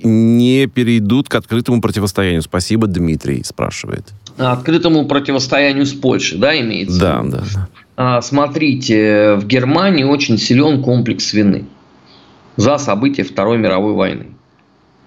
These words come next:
Speaker 2: А, комплекс вины начинается с раздела Польши,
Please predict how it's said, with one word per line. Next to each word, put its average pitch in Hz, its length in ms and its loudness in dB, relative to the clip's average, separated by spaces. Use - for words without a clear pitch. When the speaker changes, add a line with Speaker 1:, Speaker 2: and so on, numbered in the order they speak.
Speaker 2:
А, 107 1000 0
комплекс 147 420 -2
вины 147 200 2
начинается 143 640 0
с 120 100 -6
раздела 113 480 0
Польши, - 520 -8